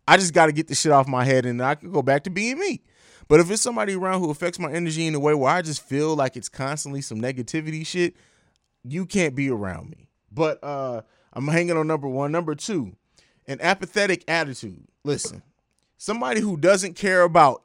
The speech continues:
anything and get, I'm, I'm very go with the flow. Nonchalant and apathetic are different. I'm nonchalant in the way that, well, let me not say, I'm adaptable. I, I'm pretty much cool in every situation because I can go with the flow. I,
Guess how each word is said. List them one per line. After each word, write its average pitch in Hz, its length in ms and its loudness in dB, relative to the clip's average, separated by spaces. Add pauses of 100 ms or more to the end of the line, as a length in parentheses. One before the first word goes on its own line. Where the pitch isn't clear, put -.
anything 240 680 -4
and 220 200 -8
get, 220 240 0
I'm, 277 340 2
I'm 254 340 -2
very 190 600 2 (120)
go 170 160 8
with 185 140 2
the 175 80 -4
flow. 101 480 -8
Nonchalant 202 760 0 (220)
and 135 140 -4
apathetic 165 560 4
are 117 60 -6
different. 117 400 -4 (420)
I'm 214 320 4
nonchalant 196 520 2
in 175 120 -2
the 170 80 -2
way 175 220 4
that, 156 200 -2
well, 220 140 -2
let 226 100 -4
me 220 60 -10
not 202 160 -4
say, 175 180 -2
I'm 247 160 0
adaptable. 127 720 -2 (320)
I, 226 260 6
I'm 226 160 2
pretty 214 240 -2
much 202 480 -2
cool 190 320 4
in 156 100 0
every 180 220 0
situation 170 560 0
because 147 340 -4
I 165 140 0
can 160 160 -6
go 160 160 0
with 160 120 -4
the 156 60 -10
flow. 104 320 -4 (320)
I, 180 60 -4